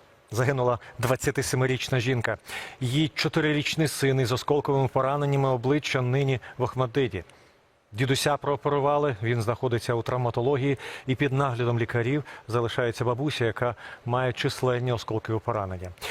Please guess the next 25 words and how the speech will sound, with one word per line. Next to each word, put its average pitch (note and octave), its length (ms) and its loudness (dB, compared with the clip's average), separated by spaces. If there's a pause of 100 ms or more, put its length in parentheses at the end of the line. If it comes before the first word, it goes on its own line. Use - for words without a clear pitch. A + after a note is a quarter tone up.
(180)
У D#3 60 4
Обухівському D#3+ 520 2
районі D#3 300 2
частково D#3 400 2
зруйнований D3 480 2
приватний C#3+ 480 0
будинок C#3+ 340 2
та C3 100 0
пошкоджені B2 640 0
ще - 340 0
три. C#3+ 520 0
У A2+ 80 -2
кількох A#2+ 380 0
багатоповерхівках B2 960 0
поруч B2+ 380 0 (280)
вибиті B2 440 2
вікна. B2 460 0 (300)
Постраждали B2 580 0
будівлі B2+ 500 0
комунального B2+ 600 0
підприємства, B2+ 760 0
закладів A2 400 0
освіти B2 420 -2
та A#2+ 100 -2
Укрпошти. B2 680 -2